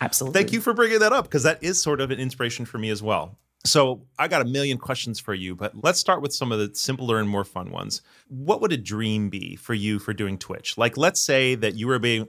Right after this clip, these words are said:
Speaker 2: got to a point where you're able to do Twitch full time. Would you
Speaker 1: Oh.
Speaker 2: still be doing it the same way you're doing right now?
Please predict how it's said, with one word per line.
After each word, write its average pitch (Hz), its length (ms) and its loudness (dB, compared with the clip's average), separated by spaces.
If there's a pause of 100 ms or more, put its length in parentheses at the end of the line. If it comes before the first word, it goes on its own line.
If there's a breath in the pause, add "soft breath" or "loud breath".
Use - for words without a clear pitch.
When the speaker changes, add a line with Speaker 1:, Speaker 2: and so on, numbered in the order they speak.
Speaker 2:
got 127 160 2
to 139 80 -8
a 120 40 -8
point 127 220 -6
where 110 80 -6
you're 107 120 -2
able 101 100 -4
to 98 60 -2
do 98 140 -2
Twitch - 280 -8
full 101 180 -6
time. 92 400 -8 (300 loud breath)
Would 120 200 2
you 147 100 2
Speaker 1:
Oh. - 20 2
Speaker 2:
still 175 260 2
be 190 140 0
doing 135 320 4
it 117 120 0
the 113 80 -2
same 110 380 2
way 104 140 2
you're 101 180 0
doing 98 260 -2
right 90 200 -2
now? 85 400 -4